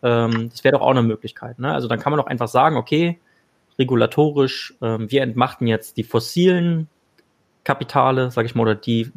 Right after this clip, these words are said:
die Kapitale, die von fossiler Energie streben, ähm, machen Atomkraft, wie die E-U-Kommission das jetzt vorschlägt, äh, machen ein bisschen, äh, Windkraft und Solarenergie und nehmen uns alle mal zurück in unserem Konsum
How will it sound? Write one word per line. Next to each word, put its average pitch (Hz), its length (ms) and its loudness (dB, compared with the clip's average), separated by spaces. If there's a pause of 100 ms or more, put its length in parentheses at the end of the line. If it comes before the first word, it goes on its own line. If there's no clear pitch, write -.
die 147 80 -8
Kapitale, 117 520 0
die 113 100 -6
von 110 180 -6
fossiler 131 420 0
Energie 117 480 0 (500)
streben, 143 640 0 (420)
ähm, 113 560 2 (500)
machen 120 480 0
Atomkraft, 151 600 0
wie 123 80 0
die 117 200 0
E-U-Kommission 135 680 2
das 123 120 -4
jetzt 117 160 -4
vorschlägt, 117 840 0
äh, 110 220 0
machen 113 320 -2
ein 113 40 0
bisschen, 110 640 -4
äh, 110 380 -6
Windkraft 123 640 0
und 110 320 -8
Solarenergie 123 640 0
und 117 200 -6
nehmen 139 200 4
uns 127 120 -2
alle 135 160 2
mal 120 160 0
zurück - 240 -2
in 139 60 0
unserem 120 260 -2
Konsum 175 500 0